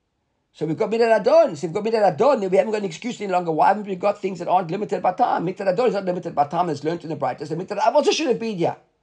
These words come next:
The word says, "Tiyufta, Resh Lakish, tiyufta." A double tiyufta knockout. Lakish is wrong. So now my father's question comes, Lama, what are you talking about?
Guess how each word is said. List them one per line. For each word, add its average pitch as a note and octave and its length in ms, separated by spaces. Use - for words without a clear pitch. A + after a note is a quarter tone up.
The - 80
word D#3 140
says, E3+ 160
"Tiyufta, E3+ 560
Resh B2+ 200
Lakish, D#3 400
tiyufta." A2+ 600
A A#2+ 80
double F#3+ 360
tiyufta E3+ 360
knockout. D3+ 480
Lakish D#3 180
is C3+ 140
wrong. B2 160
So C3+ 100
now F3+ 160
my D#3 140
father's D3+ 280
question C#3+ 280
comes, C3+ 240
Lama, A#2+ 180
what C3 160
are F#3 40
you F3 60
talking G#3 280
about? D3+ 280